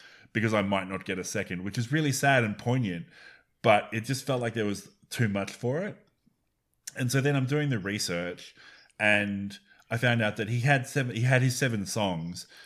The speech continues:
and he didn't feel like that was enough on its own to make an album. So that's when he went back to his catalog of the covers that he'd done, and that's when he picked the three covers that he did.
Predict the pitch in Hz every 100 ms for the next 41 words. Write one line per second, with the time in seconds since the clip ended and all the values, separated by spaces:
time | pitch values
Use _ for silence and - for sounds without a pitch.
0 | - - 107 110 117 127 120 127 113 101
1 | 98 95 101 98 95 95 - - 101 92
2 | 90 95 95 123 120 98 90 92 90 90
3 | 82 80 85 - - - 107 107 110 117
4 | 117 110 104 104 98 - 98 98 90 85
5 | _ - 110 98 98 92 85 - 92 -
6 | 120 117 98 87 90 87 87 92 98 104
7 | 95 95 107 - 85 101 87 107 107 98
8 | 90 87 85 85 82